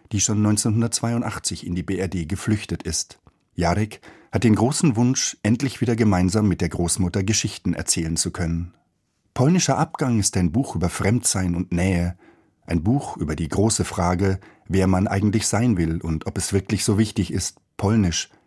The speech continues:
oder deutsch in seinem Ausweis stehen zu haben. Für Jarek und seine Eltern gibt es gleichwohl keinen glücklicheren Tag als jenen, da endlich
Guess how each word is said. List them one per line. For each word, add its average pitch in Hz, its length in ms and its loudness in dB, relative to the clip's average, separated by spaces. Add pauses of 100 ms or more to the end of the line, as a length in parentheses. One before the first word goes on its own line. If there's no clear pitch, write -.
(120)
oder 92 200 0
deutsch 101 360 0
in 87 100 -2
seinem 90 220 0
Ausweis 95 480 0
stehen 85 300 0
zu 82 200 -2
haben. 85 440 -4 (720)
Für - 140 0
Jarek 135 440 0
und 87 80 4
seine 80 260 0
Eltern 101 440 2 (340)
gibt 107 160 0
es - 140 0
gleichwohl 107 460 -2
keinen 107 340 0
glücklicheren 92 560 0
Tag 104 280 -4
als - 220 0
jenen, 92 380 0 (300)
da 92 80 0
endlich - 580 -2